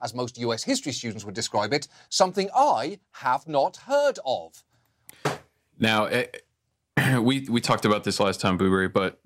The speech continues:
Speaker 2: it seems like Tuskegee has, which is something you and I have, and Noah, uh, the three of us have known about for a long time, is just now hitting the mainstream zeitgeist, and they're having to address it just as damage control.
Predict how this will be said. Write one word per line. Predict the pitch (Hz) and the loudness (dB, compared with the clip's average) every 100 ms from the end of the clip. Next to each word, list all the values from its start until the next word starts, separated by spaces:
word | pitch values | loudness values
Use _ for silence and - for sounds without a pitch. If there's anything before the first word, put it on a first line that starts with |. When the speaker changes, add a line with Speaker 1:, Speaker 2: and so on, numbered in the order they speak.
| - - - _ | -20 -20 -20 _
Speaker 2:
it | - 107 | -2 0
seems | - - 123 123 120 117 107 | 0 0 0 0 2 0 2
like | 101 98 - - _ | 2 0 -2 -10 _
Tuskegee | - 98 - 113 107 98 | -2 -2 0 0 2 2
has, | 104 98 95 98 | 2 0 0 0
which | 104 104 | 2 2
is | - | 2
something | 113 110 | 0 2
you | 98 104 | 2 4
and | 107 | 2
I | 113 | 2
have, | 101 98 - _ _ _ _ - | -2 -8 -20 _ _ _ _ -2
and | 104 95 - _ - | 0 0 -2 _ -6
Noah, | 98 110 131 101 95 98 - | 0 2 2 0 0 -4 -8
uh, | - - 71 - | -6 -4 -4 -2
the | 92 | -2
three | - 120 | 0 0
of | 107 | 2
us | 110 - | 0 0
have | 98 | 2
known | 98 98 | 2 4
about | 95 90 | 2 2
for | 107 | 2
a | |
long | 98 98 | 2 2
time, | 107 110 98 | 0 2 2
is | 95 | 0
just | 110 - - 104 | 0 0 -2 0
now | 104 104 | 2 2
hitting | 104 104 101 | 2 2 2
the | 95 | 2
mainstream | 92 98 98 - 113 107 | 2 2 0 0 0 2
zeitgeist, | 92 101 107 98 87 92 - - _ - _ _ _ | 2 0 0 0 0 0 -2 -8 _ -20 _ _ _
and | 98 92 | 2 2
they're | |
having | 92 101 98 | 4 0 0
to | - 92 | 0 0
address | 85 110 113 107 | 2 0 0 -2
it | 92 | -2
just | 101 95 - - - | -2 -2 -4 -6 -4
as | 87 | -2
damage | 92 98 92 90 - | 0 0 0 -2 -4
control. | 82 - 90 - | -2 0 0 -2